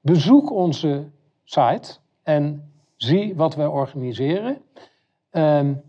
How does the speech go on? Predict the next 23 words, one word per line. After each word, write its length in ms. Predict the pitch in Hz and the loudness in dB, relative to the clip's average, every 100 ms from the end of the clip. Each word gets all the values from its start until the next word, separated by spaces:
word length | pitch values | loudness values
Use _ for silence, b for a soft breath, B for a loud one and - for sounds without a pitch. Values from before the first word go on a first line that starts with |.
| - | -6
je 100 | 147 | -2
kan 220 | 208 180 | 0 0
korting 340 | 269 269 196 | 0 0 -2
krijgen 540 | 139 165 131 127 151 139 | -2 0 0 -2 -6 -2
als 320 | 180 156 - | 0 -2 -2
je 220 | 156 151 | -4 -4
een 300 | 151 135 147 | -6 -6 -4
onderdeel 380 | 180 180 151 139 | -2 -2 -2 -4
bent 180 | 139 120 | -6 -8
van 140 | 135 | -8
Weltschmerz, 640 | 131 135 - 127 120 - 196 | -4 -4 -6 -12 -6 -6 -6
eh, 460 | 180 143 127 131 | -6 -4 -4 -4
in 120 | 143 | -6
de 60 | 127 | -6
nieuwsbrief, 680 | 127 139 127 135 131 120 - 170 | -4 -4 -6 -6 -6 -8 -14 -10
eh, 320 | 131 123 131 | -6 -6 -4
als, 360 | 131 127 - - | -4 -4 -4 -6
eh, 140 | 143 120 | -8 -10
gast 500 | 117 - 185 - - | -6 -4 -2 -4 -10
of 240 | 170 131 - | -10 -10 -6
als, 360 | 135 127 - - | -6 -6 -8 -10
eh, 120 | 131 120 | -10 -8
donateur. 680 | 123 123 120 - 214 233 | -8 -8 -8 -8 -6 -8